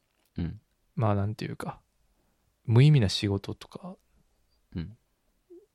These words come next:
Speaker 2: そういうのではなくて、意味のあるし、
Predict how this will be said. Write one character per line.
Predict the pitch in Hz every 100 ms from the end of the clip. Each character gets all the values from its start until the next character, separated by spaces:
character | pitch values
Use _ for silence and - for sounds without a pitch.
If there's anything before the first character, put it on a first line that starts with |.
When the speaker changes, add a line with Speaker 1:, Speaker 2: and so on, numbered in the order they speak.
| _ _ _ _ _ - -
Speaker 2:
そ | - 120
う | 131
い | 139 139 135 135 131
う | - - - - _
の | 104
で | 98
は | 98
な |
く | 104
て、 | - 123
意 |
味 | 131
の | 107 92
あ |
る | 92
し、 | 90 -